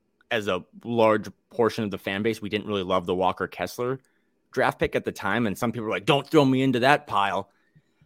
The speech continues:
The problem with the internet is that, uh, things, like, exist forever. So some of you listening should try this. It's a cool website called Advanced Twitter Search. You can go back and look at people's tweets back around the draft.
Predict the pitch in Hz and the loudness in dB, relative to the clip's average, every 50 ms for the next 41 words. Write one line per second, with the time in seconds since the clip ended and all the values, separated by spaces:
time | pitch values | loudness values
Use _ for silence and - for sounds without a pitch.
0 | _ _ _ _ _ _ _ _ _ _ _ _ _ - 123 - 160 190 202 226 | _ _ _ _ _ _ _ _ _ _ _ _ _ -10 -8 -4 0 2 2 4
1 | 262 226 170 147 - 135 - 120 143 175 185 156 123 107 95 98 92 - - 101 | 4 4 4 4 2 -2 -2 0 0 2 2 2 2 0 0 -2 -4 -4 -4 -4
2 | 90 - _ _ - 123 104 90 85 82 78 - _ _ _ _ _ _ _ - | -4 -6 _ _ -6 -6 -4 -4 -4 -6 -8 -12 _ _ _ _ _ _ _ -4
3 | 123 143 175 165 180 143 104 - _ _ - 123 110 98 90 92 110 131 180 - | -2 -2 -2 -2 -2 -4 -6 -6 _ _ -8 -8 -8 -6 -4 -4 -2 -2 -4 -6
4 | - - - - - 101 90 87 98 107 170 196 208 196 - _ _ _ _ _ | -10 -18 -14 -8 -4 -2 0 0 0 -2 -4 -6 -8 -10 -14 _ _ _ _ _
5 | - - 143 120 110 101 - _ _ _ _ - - - 180 220 202 135 120 113 | -2 0 2 2 2 2 -2 _ _ _ _ -10 -6 -4 -2 -2 0 0 0 0
6 | 107 113 104 - 117 107 101 95 - 113 101 - - 127 117 110 98 98 98 90 | 0 -2 -2 -2 -4 -6 -6 -6 -6 -8 -8 -6 -4 -4 -4 -4 -4 -4 -6 -6
7 | - 104 82 - - - 175 170 143 117 117 113 98 - 107 95 - 98 92 82 | -6 -8 -8 -8 -4 2 4 6 6 6 6 4 2 0 -4 -2 -2 -4 -4 -4
8 | - 101 98 90 87 110 117 123 127 - - _ - - - 120 123 135 - - | -6 -10 -10 -6 -4 -4 -4 -4 -6 -8 -14 _ -12 -6 -4 -2 0 -2 -2 -4
9 | - 180 190 196 - - - _ _ _ _ _ _ _ _ 90 110 156 208 202 | -6 -8 -10 -10 -12 -18 -20 _ _ _ _ _ _ _ _ -10 -8 -6 -4 -2
10 | - 262 247 240 233 220 214 208 196 190 - 190 180 180 190 175 - - 117 - | -2 0 4 4 4 6 6 4 4 4 2 0 2 4 4 4 4 2 -2 -2
11 | - 139 131 127 123 107 - - - 151 139 110 - - - - - - - 127 | -2 -2 -2 0 -2 -2 -2 -4 -4 -2 -2 -2 -2 -6 -10 -20 -12 -8 -4 -2
12 | 113 110 107 - 107 104 101 110 110 110 113 110 98 92 78 98 95 95 98 110 | -2 -2 0 0 -2 0 0 0 0 0 0 -2 -2 -4 -2 -2 -2 0 0 -2
13 | 120 - - - | -4 -6 -10 -16